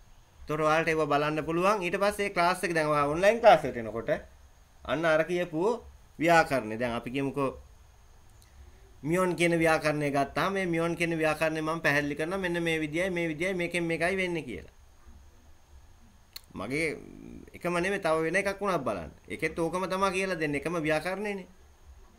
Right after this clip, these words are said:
හරිද? මේ ඔයාට ආස, ආස හිතන වීඩියෝ එකක් බලන්න. ඒ, ඒ දැන් උදා-, අපි සාමාන්‍යයෙන් මේ YouTube එකට ගිහිල්ලා ගහන්න, අ,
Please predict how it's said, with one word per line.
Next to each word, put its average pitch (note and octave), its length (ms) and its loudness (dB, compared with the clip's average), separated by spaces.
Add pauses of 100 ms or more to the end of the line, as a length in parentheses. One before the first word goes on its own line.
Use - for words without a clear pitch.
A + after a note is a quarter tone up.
(340)
හරිද? E3+ 280 -2 (1300)
මේ B2 640 -2
ඔයාට D3+ 240 2
ආස, E3+ 320 2
ආස F3 360 2
හිතන B3 300 0 (140)
වීඩියෝ E3+ 340 0
එකක් C3 180 0
බලන්න. B2+ 220 0
ඒ, D3 160 2 (120)
ඒ A#2 280 0
දැන් B2 280 -4 (100)
උදා-, F2+ 340 -8
අපි G#2+ 200 -6
සාමාන්‍යයෙන් B2+ 720 -4 (400)
මේ A#2 280 -4
YouTube C3 440 -2
එකට C3+ 180 0
ගිහිල්ලා C3+ 260 0
ගහන්න, B2+ 400 -2
අ, D#3 120 6